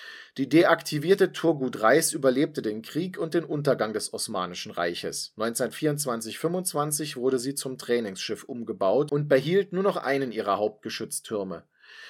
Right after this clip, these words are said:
Die beiden anderen bildeten die Küstenbatterie Turgut Reis in den Dardanellen, und die gibt es übrigens bis heute. Neunzehnhundertdreiunddreißig wurde die Turgut Reis deaktiviert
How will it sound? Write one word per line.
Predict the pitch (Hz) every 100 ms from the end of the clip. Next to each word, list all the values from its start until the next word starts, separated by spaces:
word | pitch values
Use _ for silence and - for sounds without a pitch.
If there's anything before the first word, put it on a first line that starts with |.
| - -
Die | -
beiden | 139 120 117 127
anderen | - 147 180 185 190
bildeten | 143 147 156 151 117
die | 113
Küstenbatterie | - 175 - 156 143 131 131 127 117
Turgut | 143 135 110 101 87
Reis | 104 147 202
in | -
den | 156 151
Dardanellen, | 117 120 156 131 95 82 80 78 _
und | 135 156
die |
gibt | 196 -
es | 139
übrigens | 143 165 147 156 151
bis | - -
heute. | 180 170 - - _ _ _ -
Neunzehnhundertdreiunddreißig | 131 139 135 113 107 107 104 104 127 147 208 -
wurde | 147 143
die | 131
Turgut | - 147 139 117 -
Reis | 107 117 -
deaktiviert | 120 104 - 110 113 190 214